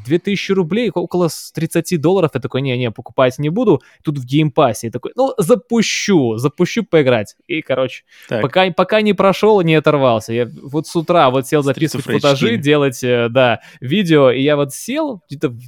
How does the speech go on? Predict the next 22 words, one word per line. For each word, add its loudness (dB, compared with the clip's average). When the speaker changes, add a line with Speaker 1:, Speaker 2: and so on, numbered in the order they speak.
Speaker 1:
с -12
утра -2
и, -4
и 0
до 2
вечера. -2
Я -2
прошел 0
игру, 0
прошел -4
какие-то -6
испытания. -2
Она -2
офигенная. 0
Это, 0
это -2
пример 2
того, 2
как 0
надо 0
делать 2
игры. 2